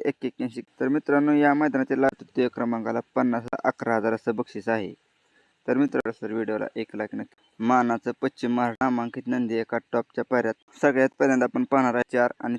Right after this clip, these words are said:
तास क्रमांक तीन मध्ये पश्चिम महाराष्ट्र केसरी. नंतर मित्रांनो, मुरुम, मित्रांनो, विठ्ठल नाना बुतकर दिसणार आहे. त्याच्यानंतर आणि त्यानंतर आपल्या सर्वांचा लाडका राय-, मित्रांनो, या मैदानाचे लाईव्ह प्रक्षेप शहात्तर हजार तृतीय क्रमांकाला, पाचव्या क्रमांकाला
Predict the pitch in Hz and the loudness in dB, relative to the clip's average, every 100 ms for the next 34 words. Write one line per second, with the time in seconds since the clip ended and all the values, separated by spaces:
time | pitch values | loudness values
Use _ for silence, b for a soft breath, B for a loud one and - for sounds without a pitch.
0 | - 120 120 - 117 117 131 147 b _ | -2 -2 -2 -4 -2 -2 -2 -6 b _
1 | _ 123 123 117 - - 123 - 117 117 | _ -2 0 -2 -6 -10 -10 -6 -2 -2
2 | 107 110 113 - 131 139 147 135 127 131 | -4 -8 -10 -6 -2 2 2 2 0 2
3 | 131 143 - 127 123 131 127 131 131 139 | 0 -4 -8 -2 2 2 2 2 4 4
4 | 151 - _ _ 135 - 131 139 131 127 | 0 -6 _ _ 0 2 2 4 2 2
5 | 127 - 135 123 113 113 - 110 110 110 | -2 -2 -2 -2 -4 -6 -8 -6 -4 -4
6 | 95 120 123 131 139 135 139 143 _ b | -4 -4 -2 0 0 0 -2 -2 _ b
7 | b b _ 120 127 131 131 131 135 131 | b b _ -2 -2 2 2 4 2 2
8 | 135 127 135 - 127 - 139 123 120 117 | 2 2 -4 -2 -4 -2 -2 -2 -2 -2
9 | 120 117 123 135 156 - _ _ _ _ | -4 -2 0 0 0 -12 _ _ _ _
10 | - 123 131 - 147 143 143 147 147 143 | -4 0 0 0 0 2 4 4 4 4
11 | 151 135 131 135 135 135 - 139 131 117 | 2 0 -2 2 2 2 0 -4 -4 -4
12 | 123 127 117 107 - - 127 - 123 117 | -4 -4 -4 -6 -10 -2 -2 0 -2 -2
13 | 110 113 117 _ - 117 113 117 113 113 | -2 -4 -6 _ -4 -2 0 -2 -2 -2
14 | 113 | -2